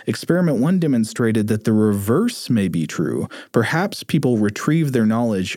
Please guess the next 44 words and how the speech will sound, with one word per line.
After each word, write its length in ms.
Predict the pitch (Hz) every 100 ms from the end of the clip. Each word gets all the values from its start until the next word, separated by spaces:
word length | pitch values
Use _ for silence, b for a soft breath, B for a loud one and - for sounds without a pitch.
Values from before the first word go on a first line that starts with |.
| -
only 460 | 120 120 131 123 113
if 80 | 95
fluency 840 | - - 131 143 127 107 - 90 87
is 240 | 90 - -
absent. 680 | 104 117 - - - - - B B B
So 260 | - 151 139
to 100 | -
test 320 | 139 120 -
this 160 | 104
out, 260 | 131 131 101
they 100 | 104
did 180 | 104 92
a 40 |
second 340 | - 147 151 104
experiment, 600 | - 98 85 85 87 -
and 160 | 107
they 140 | 107 101
repeated 560 | 139 127 110 160 165 135
a 40 |
modified 560 | 107 107 104 - 101 95
version 360 | 104 104 107 92
of 80 |
the 100 | 85
experiment 500 | 85 - 95 87 82
to 100 | 101
test 320 | 92 101 - 87
it. 160 | 85 B B B B
Uh, 200 | - 104 101
they 140 | 117
believe 340 | 113 123 135 131
that 140 | 110
their 120 | 117
results 480 | 110 107 110 113 -
indicate 440 | 110 107 113 101
that 160 | 101 -
people 340 | - 151 165
sometimes 640 | 147 143 127 120 113 104 107
use 220 | 110 104
a 120 | 98
fluency 800 | 98 - 147 156 156 131 - 123
conditional 800 | 110 113 104 107 123 - 107 87
model, 460 | 85 82 76 76 80
which 200 | 92 -
means 300 | 113 101